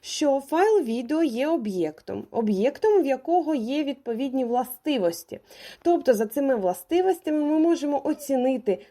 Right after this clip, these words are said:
цей файл за його ознаками.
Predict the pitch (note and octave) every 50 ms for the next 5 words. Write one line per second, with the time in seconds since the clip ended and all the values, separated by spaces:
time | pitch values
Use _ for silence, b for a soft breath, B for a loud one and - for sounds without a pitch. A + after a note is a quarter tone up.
0 | B _ - - G#3 F3 D#3+ - _ _ - - F#3 G#3+ C#4 E4 F4+ F#4+ - _
1 | _ - G3 F3+ C#4 E4 G#4 E4 D4 B3 G3 E3+ F#3+ A3 B3 C4 - - _ C#4+
2 | E4+ F4 C4+ G#3+ G3+ E3 D3 C#3 - - D#3+ D#3 D3+ C#3+